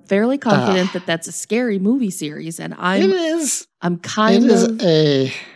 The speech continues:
Speaker 1: kind of a scaredy cat.
Speaker 2: It is a low budget, uh, high, I don't know where I'm going. Uh, it, it's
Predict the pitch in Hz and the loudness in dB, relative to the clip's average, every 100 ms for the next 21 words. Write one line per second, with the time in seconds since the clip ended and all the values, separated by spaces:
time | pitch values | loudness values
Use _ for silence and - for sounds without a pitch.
0 | _ _ _ - 175 175 190 165 147 - | _ _ _ -4 -2 -2 -4 -6 -8 -8
1 | - - _ _ _ _ _ _ 240 294 | -10 -10 _ _ _ _ _ _ -2 0
2 | 233 190 160 151 156 165 160 160 160 156 | 2 4 4 4 4 4 4 4 4 4
3 | 151 143 147 131 127 123 113 - - - | 2 2 2 2 0 -2 -2 -8 -12 -12
4 | _ _ _ _ _ _ - 131 117 117 | _ _ _ _ _ _ -6 -4 -2 -2
5 | 117 104 113 - _ _ _ _ _ _ | -2 -4 -6 -12 _ _ _ _ _ _
6 | - - 160 156 156 151 151 143 135 - | -8 0 2 4 2 2 2 0 -2 -12
7 | _ _ _ _ _ - 233 277 156 143 | _ _ _ _ _ -8 -4 0 2 2
8 | 127 123 123 127 117 110 107 - - - | 2 0 -2 0 0 -4 -10 -20 -20 -10
9 | - 139 165 226 - 233 370 - - - | -2 0 2 0 0 0 0 -6 -4 -6